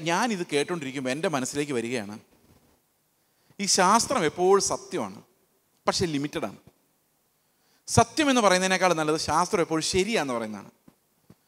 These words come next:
ശരിയും സത്യവും രണ്ടും രണ്ടാണ്. ശാസ്ത്രം ശരിയാണെങ്കിലും അത് നിതാന്തമല്ല, അത് എറ്റേണൽ അല്ല. അതിന് കാരണം എന്താണെന്ന് വെച്ച് കഴിഞ്ഞാൽ മനുഷ്യൻ പരിമിതമായി, പരിമിതി ഉള്ളവനായതുകൊണ്ട് അവന് പൂർണ്ണമായിട്ടൊന്നും മനസ്സിലാക്കാൻ പറ്റാത്തതുകൊണ്ട് അവൻ എപ്പോഴും ഇത് അപ്ഡേറ്റ് ചെയ്തുകൊണ്ടിരിക്കും.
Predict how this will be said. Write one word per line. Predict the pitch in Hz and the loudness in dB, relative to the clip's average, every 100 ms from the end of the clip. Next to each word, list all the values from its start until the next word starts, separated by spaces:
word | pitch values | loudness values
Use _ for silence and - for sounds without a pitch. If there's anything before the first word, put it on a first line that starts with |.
| _ - | _ -6
ശരിയും | - 214 254 302 294 | 0 2 2 0 0
സത്യവും | 185 - 220 214 | -2 -2 -4 -2
രണ്ടും | 160 151 156 | -2 -2 -2
രണ്ടാണ്. | 123 131 110 - _ _ _ _ _ _ _ _ _ _ _ _ _ _ _ _ _ _ _ - | 0 0 -2 -6 _ _ _ _ _ _ _ _ _ _ _ _ _ _ _ _ _ _ _ -6
ശാസ്ത്രം | - 196 226 - 285 | 2 4 4 0 -2
ശരിയാണെങ്കിലും | - 202 247 254 196 175 170 190 - - | 2 4 4 4 2 0 -4 -6 -6 0
അത് | 170 165 | 0 0
നിതാന്തമല്ല, | 165 180 190 196 156 120 | 4 4 6 2 0 0
അത് | 127 | 0
എറ്റേണൽ | 147 - 185 180 | -2 0 -2 -2
അല്ല. | 131 127 | 0 -2
അതിന് | 147 | 2
കാരണം | 156 175 | 2 2
എന്താണെന്ന് | 185 165 | 0 -6
വെച്ച് | 151 | -6
കഴിഞ്ഞാൽ | 151 156 - _ _ _ _ _ _ _ _ | -6 -6 -12 _ _ _ _ _ _ _ _
മനുഷ്യൻ | 160 180 185 240 196 | 2 4 2 0 2
പരിമിതമായി, | 165 180 190 170 165 - | 0 0 0 0 -2 -2
പരിമിതി | 156 170 190 | -2 -2 0
ഉള്ളവനായതുകൊണ്ട് | 165 156 151 139 139 139 117 165 - _ _ | 2 2 0 -2 0 0 -2 -6 -8 _ _
അവന് | 151 170 | 0 0
പൂർണ്ണമായിട്ടൊന്നും | 170 180 214 190 170 165 151 | 4 4 4 2 2 0 -2
മനസ്സിലാക്കാൻ | 147 165 175 185 | -2 2 4 4
പറ്റാത്തതുകൊണ്ട് | 160 135 123 139 143 | 2 0 -2 0 0
അവൻ | 156 | 0
എപ്പോഴും | 156 202 160 | -4 0 2
ഇത് | |
അപ്ഡേറ്റ് | 135 156 180 156 | 0 0 -4 -2
ചെയ്തുകൊണ്ടിരിക്കും. | 127 113 104 95 | -6 -6 -12 -20